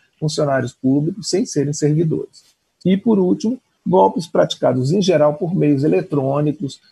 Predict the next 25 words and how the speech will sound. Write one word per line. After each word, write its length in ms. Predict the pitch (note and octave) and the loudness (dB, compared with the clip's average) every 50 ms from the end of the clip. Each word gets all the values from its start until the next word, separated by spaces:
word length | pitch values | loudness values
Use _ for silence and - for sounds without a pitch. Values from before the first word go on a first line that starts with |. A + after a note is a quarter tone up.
| _ - | _ 0
meios 200 | D#3 D#3 D#3 C3+ | 2 2 4 2
de 60 | C#3 | 0
comunicação 540 | - G#3 C#3 C3+ B2+ - B2+ A#2+ - - B2+ | -2 -4 -4 -4 -4 -4 -6 -6 -6 -6 -6
de 100 | B2+ C#3 | -4 -2
massas, 580 | C#3 C#3 C#3 D3 D3 C#3 C3+ - C3+ C3 - _ _ _ _ _ | 0 2 4 4 2 2 0 -4 -8 -8 -10 _ _ _ _ _
é, 360 | - C#3 C3+ A#2 - - - D3 | -4 -2 -2 -2 -2 -2 -2 -2
é, 60 | - - | -2 -2
enfim, 380 | D#3 D3+ D#3 - B2+ A#2+ - - | -4 -4 -2 -2 -4 -4 -4 -2
é, 380 | - C#3 A#2+ - - C3 B2+ A2 | 0 0 2 2 2 2 2 0
é, 80 | - - - | -2 -2 -2
falaram 360 | - C#3 C3+ C3 C3+ C#3 - - | 0 2 4 4 2 0 -2 -6
em 100 | C#3 B2+ | -8 -4
redes 340 | G#2+ B2+ D#3+ E3+ C#3+ - - | 0 2 2 2 2 -2 -6
sociais, 560 | - A#2+ - - C3+ B2+ C3 C#3+ C#3+ C3+ B2+ | -8 -6 -4 -2 0 0 2 2 2 0 0
né? 160 | C#3+ D3 D3 _ _ _ - | -2 -4 -4 _ _ _ -6
Esses 280 | - G#3+ - - G3+ F3 | -4 -2 -2 0 -2 0
golpes 380 | D#3+ D3 C#3+ D3 D3 F#3+ E3 - | 2 2 2 2 2 0 -6 -16
que 100 | - - | -12 -8
são 260 | - D3+ D3+ D3+ D#3 _ _ _ _ - | -4 -4 -4 -4 -4 _ _ _ _ -4
aplicados 680 | D3+ D3 - D#3 D3+ D3 - C3 B2+ B2+ C3 C3 B2+ | -2 -2 0 -2 -2 0 0 0 0 0 0 -2 -4
nas 160 | C3 C3+ B2 | -4 -4 -4
pessoas 640 | - - C3 A#2+ - - C3+ C3 B2+ B2 - - _ _ _ - | -4 -4 -6 -4 -2 0 2 2 2 0 -4 -8 _ _ _ -8
em 20 | C3+ | -4
relação 440 | C#3 C3+ C3 A#2+ - - C3+ B2+ B2+ | -4 -2 -2 -4 -4 -4 -2 0 0
a 220 | A#2+ A2 G#2 G#2+ | 0 -2 -2 -6